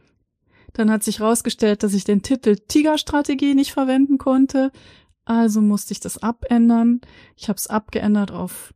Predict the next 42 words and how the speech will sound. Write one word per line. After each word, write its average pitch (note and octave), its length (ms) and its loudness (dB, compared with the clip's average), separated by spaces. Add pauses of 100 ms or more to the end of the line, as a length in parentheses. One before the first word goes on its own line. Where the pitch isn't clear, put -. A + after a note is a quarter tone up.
Do G#3 180 0
It G3+ 120 0
Now A3+ 440 0
und G3 280 -4
komme G3 260 -2
eben F#3 180 0
in F#3 80 0
die F#3 100 0
Umsetzung B3+ 800 4
und G#3 200 -2
dadurch G#3 280 -6
hat G3+ 140 -4
sich G#3 180 -8
auch F#3 280 -8
inhaltlich B3+ 480 0
nochmal A#3 300 0
ganz A3+ 200 -2
viel A#3 160 -2
verschoben. A3+ 760 0 (680)
Das F3 240 -6
war G3+ 120 0
der G3 140 0
zweite F#3 440 -6
Filter. - 580 -8 (680)
Und G#3+ 280 -4
dann B3 200 2
habe A#3 120 2
ich A3 140 -2
angefangen, G#3 580 2
mit - 520 -8 (200)
der F#3+ 120 -4
Janina, A3+ 500 2
meiner G#3 260 2
lieben F#3 340 0
Book-Coachin, C4+ 720 -2
zusammenzuarbeiten A3+ 1080 -2
und G#3 140 -2
die G#3+ 60 -2
sagte G3+ 300 -6
dann, G3 260 -4 (140)
„Du G#3 80 -2
musst A3 440 0